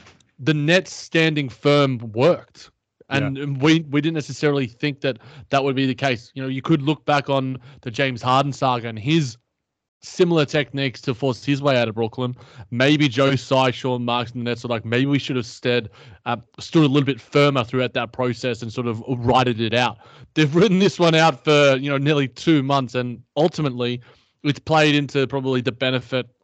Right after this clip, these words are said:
Speaker 1: of the Nets overall. They get a little bit more of that control that they want.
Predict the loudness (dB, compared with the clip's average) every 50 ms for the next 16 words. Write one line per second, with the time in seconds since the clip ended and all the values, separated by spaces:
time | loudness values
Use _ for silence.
0 | _ _ 2 4 4 4 4 2 0 0 0 2 2 2 0 0 -4 -6 0 0
1 | 0 0 0 0 0 2 2 2 2 2 0 -2 -2 0 2 2 2 2 0 0
2 | 2 2 4 4 2 2 2 2 2 4 2 0 -2 -2 -10 -8 -4 -2 -2 -2
3 | -2 -4 -4 -2 0 2 2 0 0 0 0 2 2 2 0 -4